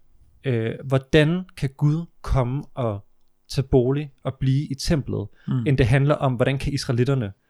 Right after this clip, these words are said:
Speaker 1: øh, få tilgivet alle deres konkrete synder.
Speaker 2: Mm.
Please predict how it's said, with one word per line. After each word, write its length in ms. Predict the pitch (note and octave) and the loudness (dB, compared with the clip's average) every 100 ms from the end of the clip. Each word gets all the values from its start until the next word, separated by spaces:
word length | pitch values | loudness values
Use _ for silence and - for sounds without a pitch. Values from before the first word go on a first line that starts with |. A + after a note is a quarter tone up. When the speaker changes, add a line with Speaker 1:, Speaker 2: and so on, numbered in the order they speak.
| _ _ _ _ - | _ _ _ _ -6
Speaker 1:
øh, 120 | A2+ | -2
få 120 | - | -2
tilgivet 480 | - D3+ C#3+ A#2+ A#2+ | 0 0 0 -4 -2
alle 200 | B2 B2 | 0 0
deres 280 | A#2+ A2+ - | 0 0 -4
konkrete 540 | - A2 - A2 F#2 - | -10 -6 -2 -2 -2 -12
synder. 400 | - - F#2+ F#2+ - _ _ | -14 -6 -6 -6 -12 _ _
Speaker 2:
Mm. 140 | C3+ | -8